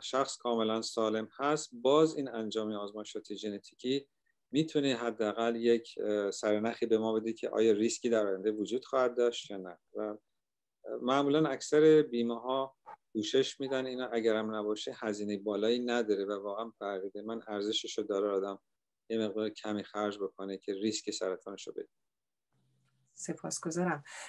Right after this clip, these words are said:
Speaker 2: مرسی خانم دکتر عزیزم. اگر سوالی هست یک جنبندی بفرمایید، ولی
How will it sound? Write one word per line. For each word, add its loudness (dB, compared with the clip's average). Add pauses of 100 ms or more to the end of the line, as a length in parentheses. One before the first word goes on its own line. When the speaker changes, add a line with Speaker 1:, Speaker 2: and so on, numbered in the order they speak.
(120)
Speaker 2:
مرسی 4
خانم 4
دکتر 4
عزیزم. 6
اگر 4
سوالی 4
هست -2
یک -4
جنبندی 4
بفرمایید، 4
ولی 4